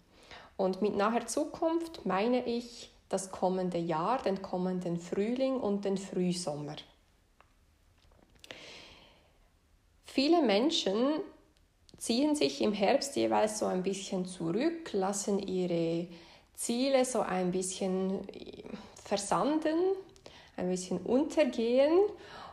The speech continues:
und, ähm, merken dann erst wieder so gegen Ende Winter, Anfangs Frühling,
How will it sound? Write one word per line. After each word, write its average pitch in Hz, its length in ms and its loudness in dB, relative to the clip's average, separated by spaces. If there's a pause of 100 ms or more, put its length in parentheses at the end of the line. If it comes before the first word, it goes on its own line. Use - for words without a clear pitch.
und, 220 580 4
ähm, 208 540 2
merken 254 360 4
dann 233 240 0
erst - 580 0
wieder 233 400 0
so 202 520 2
gegen 196 440 2
Ende 196 480 2
Winter, 277 600 0
Anfangs 208 500 0
Frühling, 208 580 0